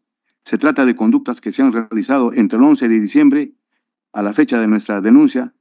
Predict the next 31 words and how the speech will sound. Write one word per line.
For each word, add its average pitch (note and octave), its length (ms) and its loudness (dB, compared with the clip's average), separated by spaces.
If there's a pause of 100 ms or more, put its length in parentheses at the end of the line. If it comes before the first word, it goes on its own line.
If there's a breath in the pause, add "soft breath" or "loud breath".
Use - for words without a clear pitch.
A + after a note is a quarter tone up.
(1040)
y G#2+ 140 0
que, G#2 560 -2 (240)
este, G2+ 500 0
eso C3+ 160 2
evidencia B2+ 640 0 (520)
la G#2+ 200 -4
cantidad B2 400 2
de A#2+ 80 2
muertes A#2+ 260 0
y G#2+ 40 -6
también B2+ 260 2
se B2+ 120 -4
precisa B2 440 -2
de A2+ 200 -6
manera B2 240 0
específica B2+ 760 -2 (360)
los G#2 260 0
días C3+ 500 4
y B2 80 -4
los G2+ 160 -4
lugares A#2+ 420 0
donde A#2+ 220 2
ocurrieron A2 420 -2
estos - 240 -8
hechos. - 380 -6 (2750)
¿Es D#3 140 0
posible D3+ 360 0
afirmar C3 560 0 (160)
en A2+ 140 0
ese C3+ 180 0
contexto A#2 580 -2